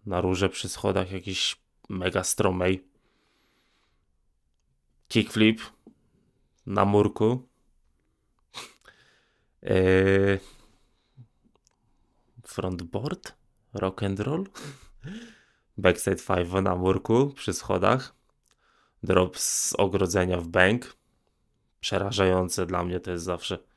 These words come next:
Nie wiem, to taki transfer, ale bez Oli? Z jakiegoś kłote-, fanboxa?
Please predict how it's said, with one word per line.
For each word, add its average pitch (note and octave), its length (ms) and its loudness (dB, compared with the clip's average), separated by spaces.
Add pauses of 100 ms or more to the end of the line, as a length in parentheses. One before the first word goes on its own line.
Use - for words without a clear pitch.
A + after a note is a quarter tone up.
(1700)
Nie F2+ 140 -4
wiem, F2 220 -4
to - 120 -6 (1000)
taki - 260 -12
transfer, G#2 640 -4
ale B2 240 -4
bez F2+ 340 -6
Oli? C#3+ 460 0 (240)
Z G2 100 -14
jakiegoś F#2 880 -6 (540)
kłote-, - 680 -6
fanboxa? F#2+ 680 -4